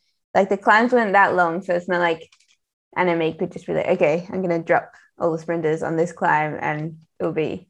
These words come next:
easy as." So perhaps they were trying. Like we saw so many different attacks after Mavi attacked and was brought back with eleven K to go. Then, yeah, Lucinda Brand attacked.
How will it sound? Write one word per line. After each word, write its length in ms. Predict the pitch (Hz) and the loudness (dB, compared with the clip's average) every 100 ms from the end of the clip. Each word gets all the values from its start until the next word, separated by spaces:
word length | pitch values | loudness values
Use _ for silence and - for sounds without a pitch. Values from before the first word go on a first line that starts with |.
| - | -2
easy 280 | 185 175 | -2 2
as." 360 | 170 123 196 - _ _ | 2 2 -2 -8 _ _
So 400 | - 233 202 185 190 _ _ | 0 4 4 2 -2 _ _
perhaps 360 | 247 220 180 - | 0 0 0 2
they 160 | 196 | 2
were 260 | 180 180 214 | 4 2 0
trying. 440 | - 233 233 240 | -2 -2 0 0
Like 300 | 220 185 185 _ _ - | 0 0 -2 _ _ -4
we 120 | 220 | -4
saw 440 | 220 208 196 190 190 _ _ | 0 4 6 4 0 _ _
so 180 | _ 220 | _ 0
many 180 | 208 202 | 2 0
different 400 | 196 226 202 190 | 0 -2 0 0
attacks 640 | 190 214 180 185 - - - - | 0 2 2 0 -8 -18 -8 0
after 300 | 208 - 202 | 0 0 0
Mavi 520 | 196 190 185 180 190 - | 2 2 2 0 -2 -4
attacked 420 | 180 185 175 - | -2 0 -2 -2
and 80 | 175 | -2
was 140 | 175 | -2
brought 300 | - 180 175 | 2 2 2
back 320 | 165 165 - _ _ _ - | 2 2 -2 _ _ _ -4
with 300 | 180 175 170 | 2 2 2
eleven 360 | 175 175 170 180 | 2 2 0 0
K 180 | 180 | 0
to 100 | 175 170 | 2 2
go. 300 | 185 175 165 | 4 4 2
Then, 360 | 175 170 185 _ _ _ _ - | 0 -2 -6 _ _ _ _ 0
yeah, 340 | 196 160 170 196 | 4 4 2 -2
Lucinda 420 | - 208 196 190 | -4 -2 -2 0
Brand 280 | 190 180 180 | 2 2 2
attacked. 520 | 185 190 175 180 - | 2 2 2 0 -16